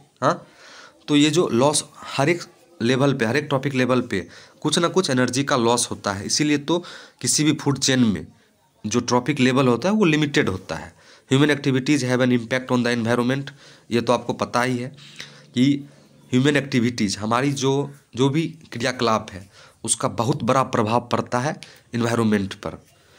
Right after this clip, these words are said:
हमारे वातावरण पर। Use of chemicals like chlorofluorocarbons has endangered the ozone layer। Since the ozone layer protects against the ultraviolet radiation from the sun, this could damage the environment।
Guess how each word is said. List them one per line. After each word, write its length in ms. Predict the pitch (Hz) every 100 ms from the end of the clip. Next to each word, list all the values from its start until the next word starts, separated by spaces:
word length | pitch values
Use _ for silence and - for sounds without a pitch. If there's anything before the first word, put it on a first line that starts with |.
| _ -
हमारे 240 | 110 110
वातावरण 460 | 101 101 98 98 87
पर। 200 | 80 - - - - 127
Use 180 | 151
of 160 | 156 156
chemicals 440 | 135 131 127 147 139
like 300 | 123 131 135
chlorofluorocarbons 1120 | 123 120 131 120 113 123 123 110 110 135 139 95
has 240 | 117 123 - - - -
endangered 600 | 120 110 120 117 131 143
the 140 | 135 127
ozone 380 | 113 110 127 113
layer। 340 | 110 117 98 - - - - - -
Since 280 | - 127 127
the 80 | 135
ozone 400 | 120 117 139 143 120
layer 220 | 127 131 - - _
protects 400 | 117 117 135 139 117
against 320 | 113 120 117
the 100 | 113
ultraviolet 600 | 113 117 110 113 127 117
radiation 400 | 117 113 110 123
from 240 | 123 107 104
the 100 | 110
sun, 240 | 131 143 160 - - 107
this 160 | 127 -
could 200 | 156 117
damage 360 | 117 120 113
the 80 | 160 143
environment। 600 | 117 107 98 95 90